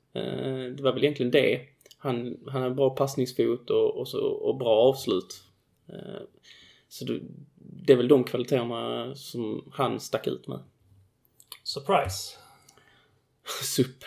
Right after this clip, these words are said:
Speaker 1: ja, han var, han var fräck. Eh,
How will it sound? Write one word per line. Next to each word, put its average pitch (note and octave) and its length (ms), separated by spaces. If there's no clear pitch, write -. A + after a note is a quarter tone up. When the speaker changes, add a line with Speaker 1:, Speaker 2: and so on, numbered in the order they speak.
Speaker 1:
ja, B2+ 340
han B2+ 180
var, C3 380
han C3+ 80
var C3+ 80
fräck. C#3 400
Eh, B2+ 720